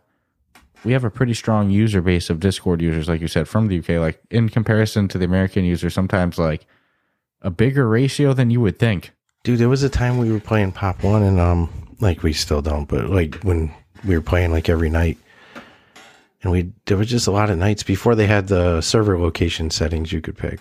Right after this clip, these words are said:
Speaker 2: We'd get
Speaker 1: Mm-hmm.
Speaker 2: teamed up with a lot of U K.
Speaker 1: Even a lot of
Speaker 2: And that blew my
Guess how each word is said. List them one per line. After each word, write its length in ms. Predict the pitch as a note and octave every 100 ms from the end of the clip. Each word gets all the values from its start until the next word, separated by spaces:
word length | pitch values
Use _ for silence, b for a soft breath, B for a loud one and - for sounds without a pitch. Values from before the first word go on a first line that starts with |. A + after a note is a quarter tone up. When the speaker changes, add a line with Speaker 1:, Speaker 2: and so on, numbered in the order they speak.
| -
Speaker 2:
We'd 160 | - G2+
get 160 | A2+ G#2+
Speaker 1:
Mm-hmm. 140 | A2
Speaker 2:
teamed 140 | F2+
up 180 | F#2+ F2+
with 100 | F2
a 60 | D2+
lot 500 | D#2 D#2+ F2+ F2+ F2
of 140 | D#2+
U 140 | D#2+ D#2
K. 320 | - - G2+ _ _ _ _
Speaker 1:
Even 200 | C3 F#3
a 80 | D3
lot 200 | G#2 G#2
of 60 |
Speaker 2:
And 160 | G2 E2+
that 100 | G#2
blew 80 |
my 40 | -